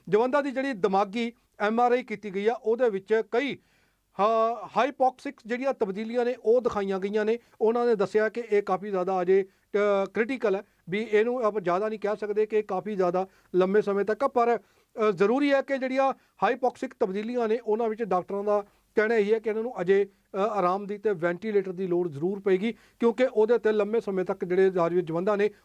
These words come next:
ਉਹ ਵੈਂਟੀਲੇਟਰ ਦੇ ਉੱਤੇ ਅਜੇ ਰਹਿਣਗੇ। ਤੇ ਮੋਹਾਲੀ ਦੇ ਫੋਰਟਿਸ ਹਸਪਤਾਲ ਦੇ ਵੱਲੋਂ ਜਿਹੜਾ ਮੈਡੀਕਲ ਬੁਲੇਟਿਨ ਹੈ ਉਹ ਇਸ ਮਾਮਲੇ ਦੇ ਵਿੱਚ ਜਾਰੀ ਕਰ ਦਿੱਤਾ ਗਿਆ ਤੇ ਉਹਨਾਂ ਦੀ ਹਾਲਤ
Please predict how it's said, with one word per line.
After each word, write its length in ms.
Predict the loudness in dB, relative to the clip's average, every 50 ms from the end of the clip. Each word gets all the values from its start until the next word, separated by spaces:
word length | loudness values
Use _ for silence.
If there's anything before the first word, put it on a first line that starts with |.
| -2
ਉਹ 100 | 0 0
ਵੈਂਟੀਲੇਟਰ 520 | 2 2 -2 -2 -4 -4 -2 -2 -2 -2 -2
ਦੇ 80 | -4
ਉੱਤੇ 320 | -4 0 2 2 2 2 0 _ _ _ -4 -2
ਅਜੇ 260 | 0 2 2 0 0 -4 _ _ -4 -2
ਰਹਿਣਗੇ। 420 | 0 2 2 0 -2 -4 -6 -10 _ _ _ _ -2
ਤੇ 80 | 0 0
ਮੋਹਾਲੀ 320 | 2 2 2 2 0 -2
ਦੇ 100 | -4 -6
ਫੋਰਟਿਸ 480 | -4 -2 0 0 0 -2 -4 -4 -2 0
ਹਸਪਤਾਲ 380 | -2 -2 -2 -2 0 0 2
ਦੇ 80 | 2 2
ਵੱਲੋਂ 300 | 0 2 2 2 2 0 _ _ _ _ -4
ਜਿਹੜਾ 200 | -2 0 0 0
ਮੈਡੀਕਲ 500 | 0 0 0 0 -2 -2 -2 0 -2 -2
ਬੁਲੇਟਿਨ 500 | -2 0 0 2 2 2 2 0 0 2
ਹੈ 180 | 2 0 -2 -4 _ _ _ _ _ 2
ਉਹ 200 | 2 2 2 0 -2 -2 -2
ਇਸ 100 | -2 -2
ਮਾਮਲੇ 320 | -4 -4 -4 -2 -2 -2 -2
ਦੇ 60 | -2
ਵਿੱਚ 200 | -2 -2 0 -2
ਜਾਰੀ 360 | -2 0 -2 -2 -2 -2 -2
ਕਰ 140 | -2 -4 -2
ਦਿੱਤਾ 300 | -2 -4 -4 -2 -2 -2
ਗਿਆ 180 | 0 0 -2 -2
ਤੇ 120 | -2 -4
ਉਹਨਾਂ 180 | -6 -6 -6 -8
ਦੀ 100 | -6 -4
ਹਾਲਤ 240 | -4 -4 -4 -2 -2